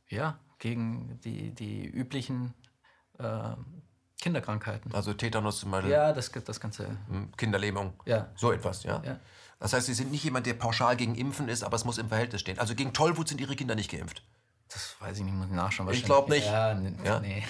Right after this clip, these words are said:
Speaker 2: Weil die Nebenwirkungen extrem sind, die Wahrscheinlichkeit, Tollwut zu bekommen, ist so, dass ich das
Speaker 1: Ja.
Speaker 2: ja,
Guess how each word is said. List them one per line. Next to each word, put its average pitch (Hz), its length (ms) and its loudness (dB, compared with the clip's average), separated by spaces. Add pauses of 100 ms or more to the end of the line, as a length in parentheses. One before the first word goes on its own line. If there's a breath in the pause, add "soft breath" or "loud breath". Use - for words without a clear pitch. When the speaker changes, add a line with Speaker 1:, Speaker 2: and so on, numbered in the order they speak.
Speaker 2:
Weil 104 120 6
die 117 100 2
Nebenwirkungen 127 440 2
extrem 131 460 0
sind, 147 160 -2
die 113 100 0
Wahrscheinlichkeit, 123 480 2
Tollwut 120 260 2
zu 110 80 -4
bekommen, 127 340 2
ist - 180 -2
so, 143 160 2
dass 117 280 0
ich 117 80 -2
das 117 200 0 (200)
Speaker 1:
Ja. 120 260 4
Speaker 2:
ja, 113 180 4